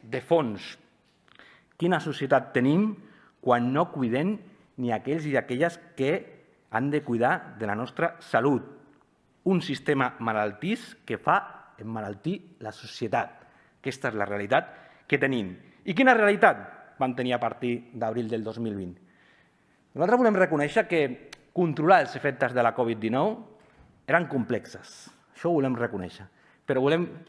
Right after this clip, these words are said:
introduir una altra premissa, que és que era la situació de debilitat, del sistema sanitari públic va provocar el seu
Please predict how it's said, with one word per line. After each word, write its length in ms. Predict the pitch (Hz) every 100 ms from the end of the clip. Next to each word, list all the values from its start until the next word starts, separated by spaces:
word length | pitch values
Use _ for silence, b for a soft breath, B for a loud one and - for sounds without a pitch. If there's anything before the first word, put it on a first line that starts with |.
| 127
introduir 300 | 127 127 170
una 100 | 165
altra 240 | 131 113
premissa, 500 | 101 101 156 - 95 b b b b
que 120 | 147
és 80 | 139
que 120 | -
era 120 | 135 120
la 80 | 117
situació 480 | 131 127 117 156 180
de 120 | 180
debilitat, 640 | 139 113 107 123 104 - b b b _
del 120 | 107
sistema 360 | - 104 139 123
sanitari 480 | 120 110 101 101 90
públic 420 | 120 131 170 B B B -
va 140 | 123 -
provocar 680 | 143 120 110 151 165 - -
el 120 | 110
seu 240 | - 135